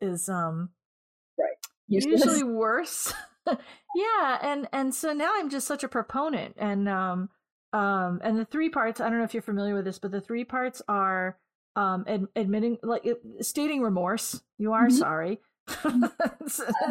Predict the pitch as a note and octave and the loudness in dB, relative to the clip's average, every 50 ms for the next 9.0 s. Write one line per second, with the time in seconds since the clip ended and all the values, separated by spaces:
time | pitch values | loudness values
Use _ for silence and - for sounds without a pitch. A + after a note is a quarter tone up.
0 | - - D4+ - - A3+ B3+ B3+ - G#3+ - A#3+ A#3+ A#3 A3+ - - A3+ A3 A3 | 0 -2 -2 -2 -2 0 0 0 0 -2 -2 0 4 6 6 6 6 4 2 0
1 | G3+ A3+ G#3+ A#3 D#4 - - A#4+ A#4+ - - - - - - A3+ B3 B3+ C4 C#4 | 0 0 0 -2 -2 -4 -6 -8 -8 -10 -12 -16 -14 -4 0 0 2 2 2 0
2 | C4+ - - - B3+ B3+ C4+ - E4+ D#4+ D#4+ - - A3 G#3 F#3 - - - A3 | -2 -4 -4 -2 -2 -2 -2 -2 -4 -4 -2 -2 -2 0 0 -2 -2 -4 -2 -2
3 | G#3 G#3+ G#3 - - - A#3 A#3 - - A3 G#3 G3+ G3 G3 G3 - _ _ A#3+ | -2 -2 -4 -6 -6 -6 -6 -4 -4 -4 -2 0 0 0 -2 -4 -6 _ _ 0
4 | A3 G#3 F#3 F3 E3+ E3 D#3+ - - C#4 D#4 C#4 A3+ - - - - - _ _ | 2 2 2 2 2 0 -2 -4 -2 0 2 2 0 0 -4 -10 -18 -18 _ _
5 | _ - A3 F#3 A3+ B3+ C4 C#4 B3+ A#3+ A3+ A3+ - - - - G#3+ - - - | _ -6 -2 0 2 2 4 4 2 2 0 -2 -4 -6 -6 -4 -4 -4 -2 -4
6 | - - - - - F4 - - - A3 - - - - - G#3+ G3+ G3 G3 G#3 | -4 -2 -2 -2 -2 -2 -2 -2 -4 -6 -4 -4 -6 -6 -2 -2 0 0 0 -2
7 | G#3 - - C#4+ C#4 - - _ D5 G3+ - D#5+ D5+ - - - - - - - | -2 -2 -4 -6 -6 -8 -4 _ 0 2 2 0 0 -2 -4 -6 -6 -8 -4 2
8 | - - - - - D#4 E4+ E4+ D4+ C4 A#3+ A3 G#3 F#3+ G3 G3 G3+ G#3 G3+ G3+ | 4 6 6 6 6 6 4 2 2 2 2 2 2 2 0 0 0 0 0 0